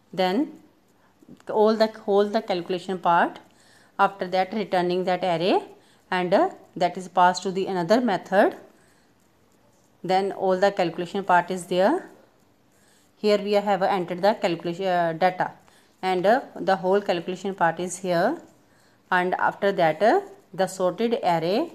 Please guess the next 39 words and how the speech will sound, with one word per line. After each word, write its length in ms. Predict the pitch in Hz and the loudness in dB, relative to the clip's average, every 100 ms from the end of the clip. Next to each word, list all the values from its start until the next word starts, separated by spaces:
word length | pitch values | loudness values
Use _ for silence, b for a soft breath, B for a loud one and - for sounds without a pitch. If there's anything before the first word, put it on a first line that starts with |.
| - | -8
is, 200 | 180 170 | -8 -4
uh, 180 | 180 339 - | -2 -2 -4
displayed. 540 | 185 185 - 151 131 - _ b b b b | -10 -8 -8 -10 -12 -16 _ b b b b
So 200 | - 311 | -2 -2
same, 640 | 320 - 208 233 254 247 | 0 0 2 2 0 -4
same 500 | 240 - 233 247 254 | -4 0 2 4 2
way 220 | 185 165 | 2 -2
as 260 | - 180 180 | 0 0 0
we 140 | 185 | -2
have 200 | 196 196 | -2 0
done 200 | 170 180 | 0 -2
previously 680 | 180 180 170 185 185 190 240 | -2 -2 -2 -2 -4 -2 0
in 80 | 214 | 0
the 100 | 170 | 0
bubble 280 | 170 165 196 | 0 -2 -2
sort, 240 | 208 247 | 0 0
same 340 | 247 208 175 | 0 0 0
way. 160 | 151 151 B B B | -2 -6 B B B
Only 320 | 226 247 285 | 0 4 4
in 300 | 320 254 247 | 2 0 2
that 280 | 214 185 202 | 4 4 4
we 300 | 269 240 220 | 2 2 4
are 60 | 220 | 2
doing 440 | 196 196 196 208 | 4 4 4 2
directly 520 | 190 185 185 185 226 | 4 6 4 2 -2
comparison 800 | 254 240 214 175 160 156 180 311 - B B - | 2 2 4 4 4 2 2 2 0 B B 0
and 180 | 202 196 | 2 2
swapping. 540 | 214 180 - 139 127 B B B | 2 0 0 -6 -10 B B B
But 220 | - 214 226 | -2 0 -2
here 380 | - 196 220 | 4 6 6
we 220 | 262 240 233 | 4 4 4
are 100 | 226 | 4
assuming 540 | 185 185 190 226 254 | 0 0 2 2 2
that 200 | 214 185 | 2 0
the 80 | 196 | -4
first 480 | - 202 262 - - | -4 2 4 4 2
is 220 | 233 180 | 0 2
as 280 | 175 165 - | 0 0 -2
smallest, 640 | 190 170 160 190 381 - | 0 0 2 4 2 0